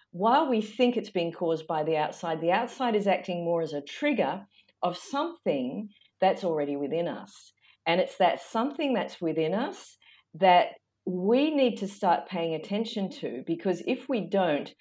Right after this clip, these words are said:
the greater the crisis on the outside becomes, the more it's gonna <laughs> trigger this thing that's on our inside.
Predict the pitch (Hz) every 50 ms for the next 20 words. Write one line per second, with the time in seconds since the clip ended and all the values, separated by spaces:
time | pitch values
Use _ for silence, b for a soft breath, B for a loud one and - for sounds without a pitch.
0 | b b b b _ _ 170 185 175 - 190 202 202 240 269 311 269 233 190 -
1 | - - 202 180 180 180 180 - 175 170 - 175 175 165 165 165 160 160 - -
2 | - - 165 156 147 147 - 143 139 - - - 185 175 160 131 104 120 - -
3 | - - _ _ _ _ _ - 175 185 196 202 226 240 247 240 214 - - -
4 | 240 190 208 196 202 - - 220 196 196 185 170 175 175 - - - 202 185 170
5 | 175 180 170 - 175 170 165 160 165 185 220 320 440 415 - - 254 151 139 135
6 | 139 151